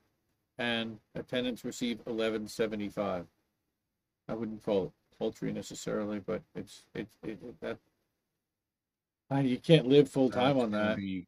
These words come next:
Speaker 1: Yeah,
Speaker 2: pretty
Speaker 1: I mean, as a,
Speaker 2: tight.
Speaker 1: as a
Speaker 2: Yeah,
Speaker 1: full time,
Speaker 2: that's
Speaker 1: um,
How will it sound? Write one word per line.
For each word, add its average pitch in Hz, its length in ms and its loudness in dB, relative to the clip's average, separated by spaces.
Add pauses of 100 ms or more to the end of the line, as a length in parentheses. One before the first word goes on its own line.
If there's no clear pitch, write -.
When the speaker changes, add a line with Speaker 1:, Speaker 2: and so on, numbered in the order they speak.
(120)
Speaker 1:
Yeah, 131 280 4
Speaker 2:
pretty 107 60 -2
Speaker 1:
I 131 60 2
mean, 131 160 2
as 147 200 4
a, 160 60 2
Speaker 2:
tight. 156 100 4
Speaker 1:
as 147 100 10
a - 20 4
Speaker 2:
Yeah, 135 40 2
Speaker 1:
full 165 300 6
time, 156 600 8 (880)
Speaker 2:
that's 143 120 4
Speaker 1:
um, 117 340 0